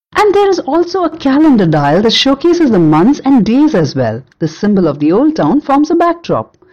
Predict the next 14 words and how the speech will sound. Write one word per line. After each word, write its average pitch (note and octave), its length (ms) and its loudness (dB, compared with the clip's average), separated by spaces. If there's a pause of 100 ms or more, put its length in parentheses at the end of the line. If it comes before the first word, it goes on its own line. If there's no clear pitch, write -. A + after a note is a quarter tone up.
(220)
There F4 160 -2
is F#4+ 100 -2
a F4+ 120 -2
description F4+ 640 -2
for D#4 200 -2 (100)
each F4 320 0
day, F3+ 260 0
and A#3+ 200 0
you D#4 180 2
can F4+ 180 0
see C#4+ 160 -2
the B3 100 -2
current B3 460 -2
day E3 180 0